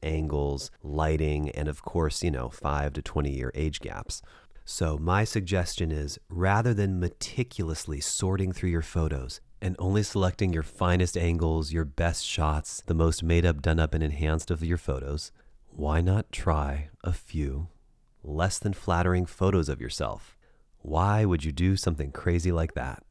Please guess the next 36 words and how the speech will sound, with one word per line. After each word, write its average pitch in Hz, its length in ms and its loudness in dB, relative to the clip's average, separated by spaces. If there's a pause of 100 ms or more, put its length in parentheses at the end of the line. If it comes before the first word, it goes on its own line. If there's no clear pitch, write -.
(400)
So - 220 -2
that 92 200 0
you 95 180 -2
can 90 200 -4
surprise 90 1080 -4 (140)
and 82 240 -4
delight 80 600 -2
your 85 240 -2
date 78 440 -4
in 78 180 -6
person, 92 680 -4
and 104 120 2
instead 101 360 0
of 113 140 0
them 95 160 2
thinking, 90 540 -2 (220)
"Oh 107 220 2
my 73 260 0
God, 98 440 -2
what 92 340 -6
the 95 80 -4
hell 98 180 -4
did 95 160 -4
I 87 120 -4
just 85 260 -6
get 80 160 -6
into? 110 380 -2
Who 110 280 -4
is 107 200 0
this 117 160 -4
person - 360 -2
standing 92 380 -2
in 85 80 -2
front 127 260 0
of 135 100 0
me?" 90 280 -2